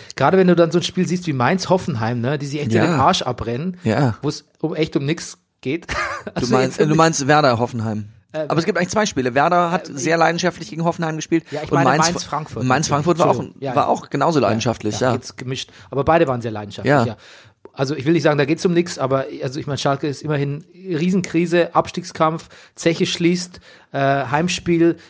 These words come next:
Speaker 1: äh, im Dunkeln Steigerlied gesehen und dann ist es wieder so ein Murksi-Purksi.
Speaker 2: Da hat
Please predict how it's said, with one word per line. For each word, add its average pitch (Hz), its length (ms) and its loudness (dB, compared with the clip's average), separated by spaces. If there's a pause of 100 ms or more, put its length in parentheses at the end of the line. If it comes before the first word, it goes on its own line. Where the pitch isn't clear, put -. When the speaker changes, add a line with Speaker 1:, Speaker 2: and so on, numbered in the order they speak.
(140)
Speaker 1:
äh, 135 160 -4
im 135 120 -8
Dunkeln 175 340 0
Steigerlied 160 480 0
gesehen 160 240 -6
und 165 120 -6
dann 180 280 0
ist 180 160 -8
es 185 160 -8
wieder 214 200 2
so 180 100 0
ein 156 100 -2
Murksi-Purksi. 160 880 -4
Speaker 2:
Da 143 120 8
hat 170 120 2